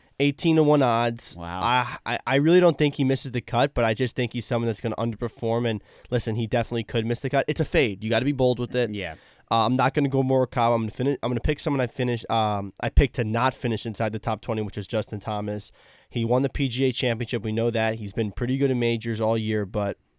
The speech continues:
Speaker 1: listen, sometimes you gotta be bold. I'm gonna go bold and say Justin Thomas is my fade.
Speaker 2: Yeah, so, um, I'm, w-, you know, originally, like I said, Brooks. Um, I was, you know,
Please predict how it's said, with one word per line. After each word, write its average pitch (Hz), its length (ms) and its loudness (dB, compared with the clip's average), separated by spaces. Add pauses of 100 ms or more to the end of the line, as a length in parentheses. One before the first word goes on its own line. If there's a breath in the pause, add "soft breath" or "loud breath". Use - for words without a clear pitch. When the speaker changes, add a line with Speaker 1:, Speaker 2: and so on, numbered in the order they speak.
(140)
Speaker 1:
listen, 143 260 0
sometimes 123 380 -2
you 123 60 0
gotta 120 80 -2
be 117 80 -6
bold. 113 340 -2
I'm 107 80 -2
gonna 107 140 -4
go 107 140 -4
bold 110 360 -2
and 107 100 -6
say 101 260 -6 (420 soft breath)
Justin 113 280 -4
Thomas 101 320 -6
is 98 100 -14
my 80 120 -12
fade. - 280 -18 (460 soft breath)
Speaker 2:
Yeah, 113 260 -4
so, 117 520 -2
um, 107 560 -4 (200)
I'm, 147 380 -6 (160)
w-, 131 260 -6
you 123 120 -8
know, 104 100 -2
originally, 110 320 -4
like 113 160 -2
I 113 120 -2
said, 107 280 -6
Brooks. 104 480 -6 (380 soft breath)
Um, 92 680 -4 (720)
I 98 160 -4
was, 95 340 -8
you 95 100 -6
know, 82 140 -10